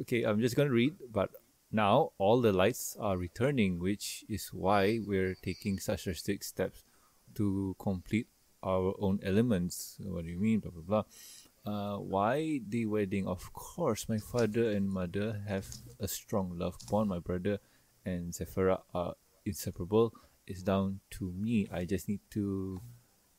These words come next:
uh, be in love, so I am getting married. Uh, so this is the part where Ocellus was,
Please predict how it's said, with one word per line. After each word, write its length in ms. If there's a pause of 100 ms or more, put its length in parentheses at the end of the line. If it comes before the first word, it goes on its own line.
(200)
uh, 80
be 180
in 80
love, 200
so 180
I 240
am 160
getting 460
married. 400 (200)
Uh, 380
so 400 (1300)
this 180
is 140
the 160
part 240
where 340 (180)
Ocellus 540
was, 220